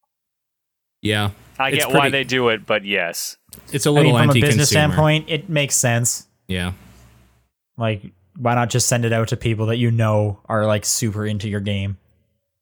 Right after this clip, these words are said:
Speaker 1: <clears throat> Um, I've gone about halfway
Speaker 2: Okay,
Speaker 1: through
Speaker 2: f-
Speaker 1: Mass Eff-, sorry.
Speaker 2: Sa-, Spawn is still in circulation.
Speaker 1: Dope.
Speaker 3: Okay.
Speaker 1: All right.
Speaker 2: Most recent
Speaker 3: All right.
Speaker 2: issue was Spawn two seventy-six that came out.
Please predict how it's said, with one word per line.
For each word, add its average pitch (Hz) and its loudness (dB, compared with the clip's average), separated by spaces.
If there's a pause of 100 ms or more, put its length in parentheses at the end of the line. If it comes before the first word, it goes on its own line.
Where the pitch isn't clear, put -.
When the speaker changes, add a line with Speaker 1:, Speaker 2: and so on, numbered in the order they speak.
(400)
Speaker 1:
<clears throat> - -20 (960)
Um, 117 2 (360)
I've 120 -2
gone 160 2
about 151 2
halfway 139 2
Speaker 2:
Okay, 143 2
Speaker 1:
through 143 0
Speaker 2:
f- 123 2
Speaker 1:
Mass 123 -2
Eff-, 117 -8 (380)
sorry. 107 -6 (880)
Speaker 2:
Sa-, - -2
Spawn 117 -2
is 107 -6
still 104 -6
in 98 -12
circulation. 92 -14 (840)
Speaker 1:
Dope. 76 -8 (180)
Speaker 3:
Okay. 127 -8
Speaker 1:
All 90 -6
right. 87 -6
Speaker 2:
Most 131 -2
recent 156 0
Speaker 3:
All - -6
right. 151 0
Speaker 2:
issue 147 -2
was 131 0
Spawn 147 0
two 156 -4
seventy-six 151 -4
that 165 -2
came 165 -2
out. 165 -2